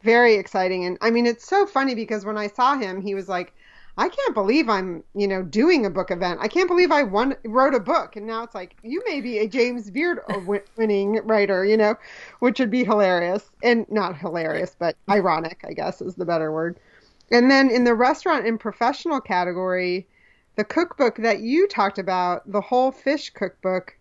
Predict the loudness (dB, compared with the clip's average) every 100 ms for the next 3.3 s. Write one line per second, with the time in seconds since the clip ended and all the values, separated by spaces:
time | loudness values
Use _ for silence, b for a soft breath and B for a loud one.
0 | -2 0 4 4 4 2 -6 -4 -4 -4
1 | -6 -6 -4 -2 -2 -2 0 0 -2 -6
2 | -2 -2 2 0 0 -4 -4 -4 -4 -6
3 | -8 -10